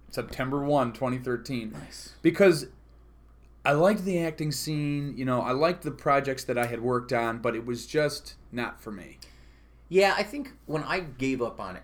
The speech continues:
Speaker 2: acting, quote unquote,
Speaker 1: Yeah.
Speaker 2: outside of, like, doing the Made in Utica stuff and just the fun, goofy videos we do,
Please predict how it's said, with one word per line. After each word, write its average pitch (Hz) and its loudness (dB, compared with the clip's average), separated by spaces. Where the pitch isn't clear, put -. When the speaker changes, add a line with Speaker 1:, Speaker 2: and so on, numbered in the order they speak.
Speaker 2:
acting, 95 -8
quote 85 -6
unquote, 123 -4
Speaker 1:
Yeah. 107 2
Speaker 2:
outside 110 4
of, 101 2
like, 95 2
doing 92 -6
the 87 -4
Made 85 -2
in 78 -8
Utica 78 -8
stuff 82 -8
and 85 -10
just 80 -12
the 92 -16
fun, 82 -4
goofy 82 -8
videos 82 -2
we 80 -10
do, 78 -6